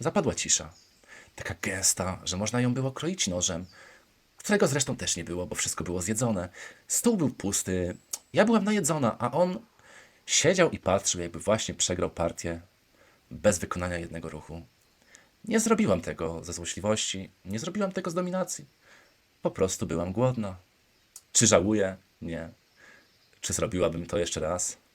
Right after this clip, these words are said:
O tak. Redaktor Kojsuru. Strefa reklam. Nie ma reklam, będziecie nam, kurwa, płacić. E, żartuję. Jednak są! Gordon Ramsay, Kitchen Nightmares, postanowił, że wesprze, wesprze naszą działalność po zobaczeniu tej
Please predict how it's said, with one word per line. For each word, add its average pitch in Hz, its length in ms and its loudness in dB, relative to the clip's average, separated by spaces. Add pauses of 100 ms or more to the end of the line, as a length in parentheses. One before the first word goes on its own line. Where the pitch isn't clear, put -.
O 85 180 0
tak. - 500 -4 (380)
Redaktor - 460 -2
Kojsuru. 98 500 -2 (800)
Strefa 127 300 10
reklam. 127 420 8 (280)
Nie 131 100 8
ma 123 100 10
reklam, 135 300 8
będziecie 120 280 0
nam, 113 80 -2
kurwa, 107 200 -2
płacić. 127 540 6 (520)
E, 104 160 -4
żartuję. 147 640 6 (560)
Jednak 175 320 8
są! 160 400 12 (100)
Gordon 208 360 12
Ramsay, 170 560 8 (180)
Kitchen 160 280 2
Nightmares, 151 580 2 (220)
postanowił, 147 440 2
że 135 100 4
wesprze, 120 480 4
wesprze 135 260 -2
naszą 123 220 -2
działalność 123 440 2
po 113 80 -8
zobaczeniu 123 360 -4
tej 139 320 -2